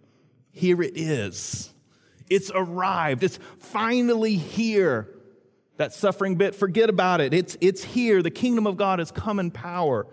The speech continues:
And so Peter wants to go on a building campaign. He wants to put up three little booths, one for Elijah and one for Moses and one for Jesus.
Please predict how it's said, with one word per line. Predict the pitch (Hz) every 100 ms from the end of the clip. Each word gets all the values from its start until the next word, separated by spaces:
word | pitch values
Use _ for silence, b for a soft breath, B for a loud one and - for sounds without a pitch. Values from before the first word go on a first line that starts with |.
| B B B
And | B 190
so | 208
Peter | - 262 247
wants | 220 214
to | -
go | 190 196
on | 190
a | 175
building | 123 208 214 196
campaign. | - 170 147 139 156 120 123
He | 202
wants | 226 208
to |
put | 180 220
up | 208 202
three | 202 220
little | 214 202 170
booths, | 147 214 185 - 170
one | 208 208
for | 202 196
Elijah | 185 180 196 208 180 156
and | 160
one | 214
for | 208 190
Moses | 180 196 180 151 165
and | 165
one | 202 202
for | 185
Jesus. | 139 180 202 151 117 -